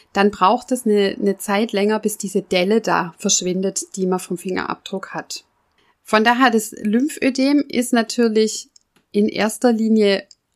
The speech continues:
also optisch überhaupt kein Highlight, aber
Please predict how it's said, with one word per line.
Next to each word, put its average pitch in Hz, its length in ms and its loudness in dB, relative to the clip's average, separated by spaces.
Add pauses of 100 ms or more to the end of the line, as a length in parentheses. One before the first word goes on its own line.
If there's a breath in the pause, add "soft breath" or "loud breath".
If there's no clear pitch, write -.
(240)
also 190 360 -2
optisch 226 340 -4
überhaupt 196 480 -4
kein 226 320 -4
Highlight, 240 560 -2 (300)
aber 247 420 -2